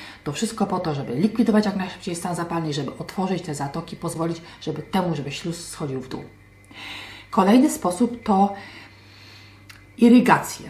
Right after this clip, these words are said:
Możemy dostać w aptece gotowe irygacje, ale możemy taką irygację zrobić sobie po prostu samemu w domu.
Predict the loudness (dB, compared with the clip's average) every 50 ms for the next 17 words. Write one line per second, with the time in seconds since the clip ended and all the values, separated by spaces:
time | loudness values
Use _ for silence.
0 | -12 -4 2 2 4 6 6 6 6 6 4 2 2 2 2 2 2 2 2 2
1 | 2 2 0 0 0 0 0 0 -2 -2 -2 -4 0 2 2 2 2 2 2 2
2 | 4 4 4 6 6 6 4 4 2 2 2 2 4 2 2 0 0 -2 -4 -6
3 | -6 -4 -4 -4 -4 -6 -6 -6 -4 -4 -6 -6 -8 -10 -10 -12 -10 -8 -6 -4
4 | -2 -2 0 0 -2 4 6 6 6 6 4 0 -2